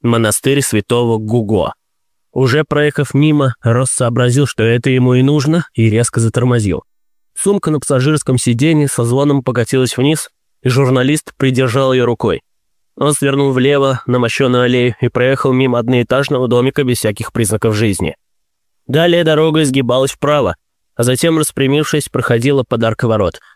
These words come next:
За воротами стояло впечатляющего вида здание. Центральная, самая высокая его часть была увенчана тремя шпилями,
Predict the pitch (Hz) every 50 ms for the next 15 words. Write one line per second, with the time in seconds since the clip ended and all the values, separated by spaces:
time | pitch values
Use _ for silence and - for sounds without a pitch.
0 | _ _ _ _ _ - 127 139 147 151 165 185 196 - 180 175 160 - 147 139
1 | 151 156 156 156 - - - - - - 151 156 156 - - 147 143 135 139 135
2 | 139 135 131 127 131 120 113 92 85 82 85 _ _ _ _ _ _ _ - -
3 | 123 113 107 117 123 131 131 131 123 120 113 104 101 95 - - - 135 131 127
4 | 123 123 120 117 113 117 - - 131 120 - - 131 120 113 110 - - 151 147
5 | 135 113 120 117 123 123 120 123 123 117 - 135 131 127 117 127 123 117 110 110
6 | - - - 127 117 113 104 104 -